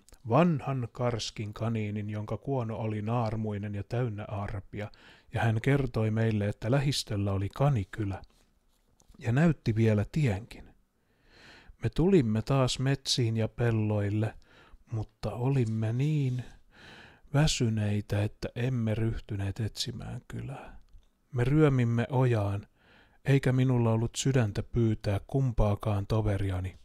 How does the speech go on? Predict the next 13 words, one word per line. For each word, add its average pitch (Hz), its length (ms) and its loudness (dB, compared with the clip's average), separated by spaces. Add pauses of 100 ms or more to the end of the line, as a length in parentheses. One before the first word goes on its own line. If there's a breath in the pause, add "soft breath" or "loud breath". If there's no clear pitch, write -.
pysyttelemään 98 840 -4
hereillä. 110 640 -6 (880 soft breath)
Yritin 131 400 4
itse 127 400 -2
valvoa, 113 540 2 (260)
mutta 123 320 -4
siitä 117 420 2
ei 117 140 2
tullut 107 380 -2
mitään. - 500 -6 (1300 loud breath)
"Milloin 175 400 2
tämä 139 260 0
tapahtui?" - 720 -6